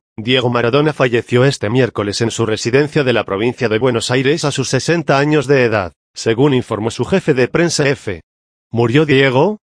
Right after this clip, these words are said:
le dijo a F Sebastián Sanchi, el jefe de prensa del campeón del mundo con Argentina en México mil novecientos ochenta y seis.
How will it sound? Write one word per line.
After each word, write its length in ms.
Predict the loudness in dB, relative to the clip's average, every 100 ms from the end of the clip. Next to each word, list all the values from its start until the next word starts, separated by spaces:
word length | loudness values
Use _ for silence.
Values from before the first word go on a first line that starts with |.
| _
le 140 | -2
dijo 280 | 0 0 2
a 60 | 0
F 200 | 0 -2
Sebastián 560 | 0 -2 0 2 2
Sanchi, 540 | 2 0 -2 -4 -6 -6 _ -6
el 160 | -4
jefe 300 | -2 -2 0
de 100 | 0
prensa 340 | 2 0 0 0
del 180 | 0
campeón 380 | 0 -2 -2 -2
del 140 | -2 -2
mundo 320 | 0 0 0
con 140 | 0
Argentina 520 | -2 -2 -2 0 0
en 100 | 2
México 400 | 0 -2 -2 -2
mil 200 | 0 0
novecientos 600 | 2 0 0 -2 -2 -2 -2
ochenta 320 | -2 -2 -2
y 80 | -2
seis. 500 | 0 0 -2 -10